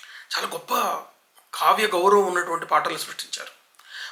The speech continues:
వాళ్ళు విడిగా ప్రధాన స్రవంతిలో రాయడానికి వీలు లేని భావాల్ని, రాయడానికి వీలు లేని, వాళ్ళు రాయని వస్తువులు కూడా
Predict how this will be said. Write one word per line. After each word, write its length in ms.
వాళ్ళు 180
విడిగా 340
ప్రధాన 420
స్రవంతిలో 600
రాయడానికి 840
వీలు 300
లేని 260
భావాల్ని, 720
రాయడానికి 840
వీలు 360
లేని, 380
వాళ్ళు 320
రాయని 440
వస్తువులు 440
కూడా 500